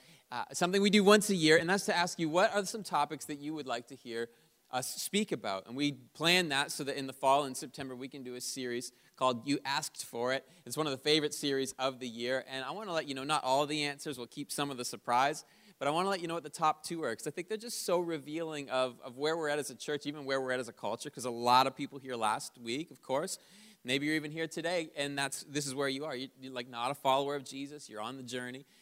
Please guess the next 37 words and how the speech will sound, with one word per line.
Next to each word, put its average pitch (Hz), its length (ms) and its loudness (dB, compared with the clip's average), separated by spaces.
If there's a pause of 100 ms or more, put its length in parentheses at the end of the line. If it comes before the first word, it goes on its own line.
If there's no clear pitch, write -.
(180)
And 143 120 -6
so 156 80 -2
this 202 240 4
is 170 140 -8
reflective 165 560 -2
of 147 180 2
where 165 160 4
we're 175 140 4
at 185 100 6
as 170 120 2
a 160 40 -4
church, 160 380 0
but 156 80 0
as 147 140 0
well 165 180 6
as 143 100 4
where 139 140 4
our 135 80 4
culture's 147 400 2
at. 127 140 0
The 135 60 -4
number 190 680 6 (380)
one 165 400 4
thing 156 300 2
that 135 80 2
you 147 200 0
want 165 220 0
hear 156 200 -2
message, 147 520 -4
a 139 100 2
message 151 400 0
talked 156 320 2
about 143 300 2
this 156 240 0
year 135 180 0
was 120 180 -6
stress. 135 840 0